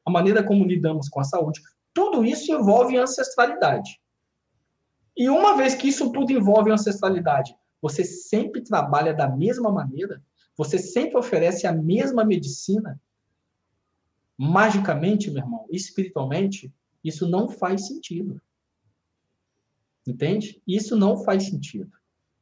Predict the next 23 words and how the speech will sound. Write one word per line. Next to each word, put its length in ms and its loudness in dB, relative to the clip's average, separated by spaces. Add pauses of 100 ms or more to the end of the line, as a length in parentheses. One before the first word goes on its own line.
(500)
Então, 500 4
esse 320 4
oráculo, 640 2 (260)
ele 280 4
foi 400 0
feito, 760 -4 (320)
ele 120 -4
foi 200 -2
construído 680 -2 (300)
para 280 4
te 180 -4
dar 320 2
a 120 4
possibilidade 1400 2 (260)
de 220 -4
construir 880 0 (640)
inúmeras 800 2
medicinas 800 2
distintas 880 -2 (340)
para 220 2
inúmeros 580 4
casos 400 -2
distintos 720 -8